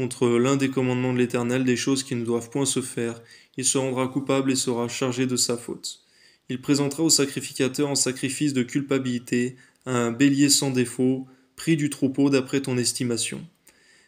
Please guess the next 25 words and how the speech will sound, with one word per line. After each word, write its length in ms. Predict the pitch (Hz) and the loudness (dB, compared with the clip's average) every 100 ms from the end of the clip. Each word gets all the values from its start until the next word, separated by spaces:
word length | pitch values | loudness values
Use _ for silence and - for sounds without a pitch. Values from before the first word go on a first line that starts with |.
| _ | _
Et 80 | - | -2
le 80 | 123 | 2
sacrificateur 840 | 123 151 147 139 - 135 139 151 | 4 2 0 -4 0 0 2 0
fera 280 | 147 131 127 | 0 -2 -2
pour 160 | 131 135 | -2 2
lui 100 | 139 | 4
l'expiation 600 | 135 131 131 131 143 143 | 2 0 -2 0 -2 0
de 80 | 127 | 2
la 140 | 120 | 2
faute 260 | - 135 135 | 0 -2 0
qu'il 140 | 127 | -2
a 80 | 120 | -2
commise 400 | 127 127 131 - | 0 0 0 0
sans 140 | 139 | 0
le 80 | 127 | 0
savoir 500 | - 123 117 120 123 | 0 0 2 2 2
et 60 | 120 | 0
lui 140 | 117 | 0
sera 360 | - 123 117 120 | 0 2 0 0
pardonné. 500 | 120 117 113 127 143 _ - _ _ - | 0 0 -2 -6 -14 _ -20 _ _ -12
C'est 160 | - | -4
un 40 | 127 | 0
sacrifice 520 | 147 143 135 151 156 | 2 2 0 0 2
de 100 | 139 | 2
culpabilité. 880 | 135 147 143 139 123 123 123 101 | 2 -2 0 2 0 -2 -4 -8